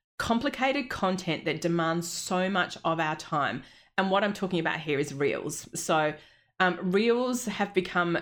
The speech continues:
so massive, particularly on Instagram. They moved away from normal video content to make all content Reels-based content. And that really meant for people like myself who love doing video tutorials, who have a lot of content that we've shot on our desktop,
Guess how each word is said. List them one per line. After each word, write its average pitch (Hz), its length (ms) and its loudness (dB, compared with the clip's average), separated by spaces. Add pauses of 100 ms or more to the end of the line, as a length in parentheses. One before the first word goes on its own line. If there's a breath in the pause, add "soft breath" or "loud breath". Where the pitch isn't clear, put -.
(120)
so 226 440 2
massive, 170 560 0
particularly 226 500 0
on 202 140 2
Instagram. 170 840 0
They 170 160 4
moved 190 460 2
away 175 320 2
from 170 340 0
normal 190 260 0
video 180 300 4
content 170 500 -2
to - 100 -4
make 160 260 -2
all 175 180 2
content 170 560 -2
Reels-based 165 720 2
content. 233 580 -2 (460 loud breath)
And 190 200 2
that 240 220 4
really 226 220 0
meant 190 280 2
for 190 80 -4
people 185 280 0
like 165 140 2
myself 165 420 -2 (100)
who 180 100 6
love 160 400 2
doing 156 240 0
video 156 260 2
tutorials, 240 720 0 (280 loud breath)
who 190 60 2
have 180 200 2
a 170 60 2
lot 170 220 4
of 170 80 -2
content 175 460 -2
that - 140 0
we've 147 160 0
shot - 260 -2
on 147 80 -2
our 147 160 -2
desktop, 214 720 -2